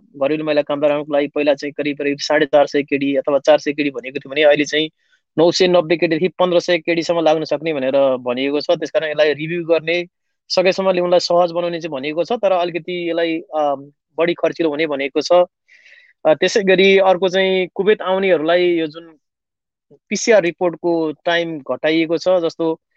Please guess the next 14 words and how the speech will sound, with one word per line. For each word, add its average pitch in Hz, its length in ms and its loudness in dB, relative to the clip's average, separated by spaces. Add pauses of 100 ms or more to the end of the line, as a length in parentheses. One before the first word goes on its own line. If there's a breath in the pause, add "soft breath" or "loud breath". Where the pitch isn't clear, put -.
(920)
पहिला 214 260 4
चाहिँ, 226 340 4
अ, 160 180 6
रिपोर्ट 180 380 0
आएको 214 500 -2
छयानब्बे 196 520 -8
घण्टामा 175 280 -10
कुवेत 190 260 -16
आउन 185 240 -10
पाइन्थ्यो, 175 260 -6
अथवा, 185 220 -2 (260)
अ, 151 240 0
चार 190 320 2
दिनमा, 165 280 -8